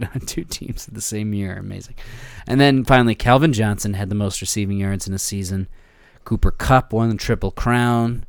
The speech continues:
most recently for wide receivers. And now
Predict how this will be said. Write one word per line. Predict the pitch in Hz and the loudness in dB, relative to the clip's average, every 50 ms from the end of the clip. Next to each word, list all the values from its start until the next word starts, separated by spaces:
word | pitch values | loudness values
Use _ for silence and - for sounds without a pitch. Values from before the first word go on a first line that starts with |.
| - - | -8 -6
most | 123 110 101 - | -4 -4 -2 -2
recently | 117 117 117 107 113 120 107 110 113 113 110 | -2 0 0 0 -2 -2 -2 -2 -2 -2 -2
for | - - 113 110 110 104 104 - - - - - | -2 -2 -2 -2 -2 -2 -6 -8 -12 -16 -20 -14
wide | - 95 104 107 104 | -8 -4 -2 -2 -2
receivers. | 104 - - 113 101 104 98 104 | -2 -4 -4 -4 -4 -2 -2 -2
And | 101 104 | 0 2
now | 120 131 120 101 80 - | 4 4 4 2 0 -6